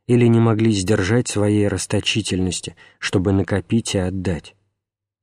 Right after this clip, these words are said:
Незамедлительно расплатитесь с долгами, если есть возможность, то сегодня же отдайте долги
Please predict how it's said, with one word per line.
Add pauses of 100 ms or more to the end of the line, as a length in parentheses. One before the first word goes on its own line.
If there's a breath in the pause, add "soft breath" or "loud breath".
(1300)
Незамедлительно
расплатитесь
с
долгами, (420 soft breath)
если
есть
возможность,
то
сегодня
же
отдайте
долги